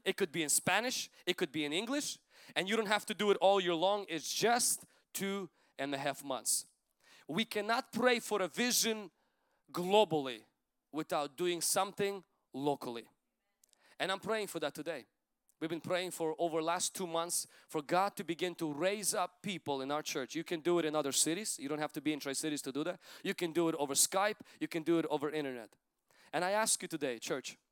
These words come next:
that you pray about becoming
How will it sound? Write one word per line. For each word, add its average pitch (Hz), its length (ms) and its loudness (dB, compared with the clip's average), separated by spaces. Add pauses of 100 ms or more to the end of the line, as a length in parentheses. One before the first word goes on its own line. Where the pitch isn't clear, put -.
(1400)
that 151 140 -4
you 196 40 -4
pray 196 200 0
about 123 340 0 (560)
becoming 190 560 -2